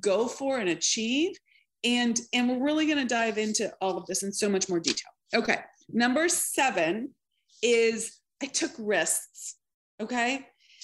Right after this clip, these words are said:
Now, these for me were educated risks, and I am more of a risk taker than many other people. I'm not, like, jump off the cliff risk taker. I'm not a physical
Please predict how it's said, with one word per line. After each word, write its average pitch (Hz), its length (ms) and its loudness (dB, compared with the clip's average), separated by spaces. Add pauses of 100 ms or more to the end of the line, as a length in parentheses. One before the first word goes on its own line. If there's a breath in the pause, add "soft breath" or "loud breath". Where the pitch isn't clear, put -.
(120)
Now, 285 100 6
these 381 480 4
for 285 80 4
me 254 460 4
were 262 180 2
educated 220 640 0
risks, 190 500 0 (380 loud breath)
and 233 340 6 (140)
I 240 160 4
am 285 260 4
more 240 220 4
of 214 80 0
a 214 80 2
risk 196 320 0
taker 202 600 0 (100)
than 202 540 2
many 220 420 2
other 226 180 0
people. 196 640 -6 (240)
I'm 254 140 2
not, 392 240 2 (120)
like, 247 420 0 (440)
jump 247 360 2
off 240 280 0
the 208 80 -4
cliff - 440 -2 (360)
risk 180 320 -2
taker. - 500 -4
I'm 214 120 0
not 262 200 2
a 220 60 0
physical 202 720 -2